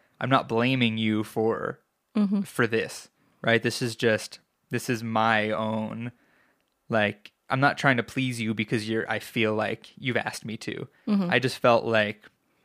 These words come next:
Speaker 1: I wanted to
Speaker 2: Right.
Speaker 1: have that life and, like, get, you guys have a dog. I wanna get a dog and be really domestic.
Speaker 2: Right. Well, I feel like that's easy to, that's an easy trap to fall into regardless of, like, who you're considering. Like,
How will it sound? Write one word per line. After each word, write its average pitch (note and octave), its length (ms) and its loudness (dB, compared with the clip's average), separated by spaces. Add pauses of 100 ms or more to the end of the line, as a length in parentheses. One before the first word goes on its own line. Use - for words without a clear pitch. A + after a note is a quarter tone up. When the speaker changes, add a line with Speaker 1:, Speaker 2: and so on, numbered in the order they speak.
(200)
Speaker 1:
I A#2 120 4
wanted A2+ 340 0
to C4+ 80 -2
Speaker 2:
Right. A#3+ 180 4
Speaker 1:
have A#2 380 -4 (380)
that B2 280 -2
life A#2+ 340 4
and, A2+ 120 -8
like, - 200 -8 (220)
get, A#2 200 -4
you C3+ 100 -2
guys D#3+ 180 0
have D#3+ 160 -2
a - 20 -4
dog. E3+ 440 0
I - 20 0
wanna D#3+ 220 -2
get D#3 120 -2
a C3+ 40 -2
dog D#3 360 -2
and C#3 120 -2
be C#3 80 -2
really C3 180 0
domestic. B2+ 760 -2 (420)
Speaker 2:
Right. G#3+ 320 0 (300)
Well, C#4+ 140 8
I C#4+ 120 10
feel D#4 160 4
like D#4 140 6
that's C#4 180 2
easy A3+ 320 2
to, A3+ 180 2
that's G#3 140 0
an A3+ 100 -4
easy A3+ 300 0
trap A3+ 240 0
to G#3+ 80 -6
fall G#3 200 2
into G#3 480 2
regardless F#3 640 2
of, E3+ 300 4
like, E3+ 180 2
who - 200 -4
you're F3+ 240 2
considering. D#3 520 -2
Like, D#3+ 260 0